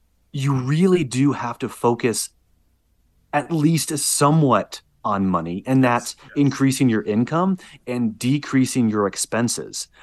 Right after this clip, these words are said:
Speaker 1: That builds wealth. That enables time freedom. That enables you to explore what your true purpose is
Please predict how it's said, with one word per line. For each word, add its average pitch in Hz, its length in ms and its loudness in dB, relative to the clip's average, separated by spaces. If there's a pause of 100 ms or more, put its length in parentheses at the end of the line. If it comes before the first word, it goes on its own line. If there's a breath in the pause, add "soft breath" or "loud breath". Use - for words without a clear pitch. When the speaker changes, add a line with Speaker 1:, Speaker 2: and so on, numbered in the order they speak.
(140 loud breath)
Speaker 1:
That 113 520 0 (320)
builds 98 600 -2
wealth. - 580 -8 (240 loud breath)
That 117 500 0
enables 104 580 -2
time 107 420 -2
freedom. 80 500 -12 (280 loud breath)
That 117 340 0
enables 107 500 0
you 104 300 -4
to 98 560 -6
explore 117 840 0
what 107 280 -2
your 107 160 -6
true 101 340 -8
purpose 139 560 -2
is 95 380 -6